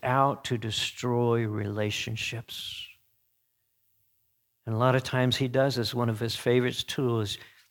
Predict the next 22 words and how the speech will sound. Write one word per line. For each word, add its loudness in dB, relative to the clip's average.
by -6
people -4
getting 2
hurt. -2
And -6
then -2
they 0
allow 6
that -2
to -10
fester, -2
allow 2
it -6
to -2
grow. -4
It -12
could -4
be 2
anybody, -2
a -4
close -2
relative, -4